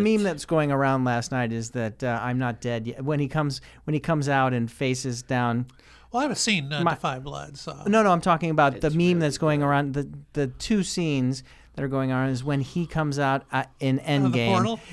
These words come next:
Speaker 1: and then the other one is when he faces off with Michael B. Jordan. He says, "You cannot kill me. I'm not dead yet, and I have not yielded." So that is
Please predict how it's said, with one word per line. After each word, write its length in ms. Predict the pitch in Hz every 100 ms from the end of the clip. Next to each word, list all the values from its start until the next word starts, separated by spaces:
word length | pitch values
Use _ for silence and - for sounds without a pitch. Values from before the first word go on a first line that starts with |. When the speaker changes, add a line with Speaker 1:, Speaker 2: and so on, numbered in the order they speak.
| 151 -
Speaker 1:
and 260 | 156 151
then 360 | 143 160 156 147
the 140 | 147 151
other 200 | 151 151
one 220 | 143 143
is 180 | 131 135
when 240 | 143 139
he 440 | 131 - 151 147 135
faces 400 | - 139 135 139
off 180 | 127 123
with 100 | 127
Michael 240 | 135 127
B. 160 | 127 127
Jordan. 480 | 123 143 131 117 113 - -
He 80 | 127
says, 260 | 143 135 - _ _ _ -
"You 140 | 160
cannot 280 | 151 165 151
kill 180 | - 151
me. 160 | 139 127
I'm 140 | 123
not 180 | 120 113
dead 240 | 110 104
yet, 220 | 107 101 -
and 120 | 127
I 100 | 123
have 100 | 117
not 200 | 120 110 104
yielded." 460 | 101 87 82 - - -
So 580 | - - 135 113 110 107 127 127 _ _ _ -
that 200 | 135 127
is 320 | 123 127 -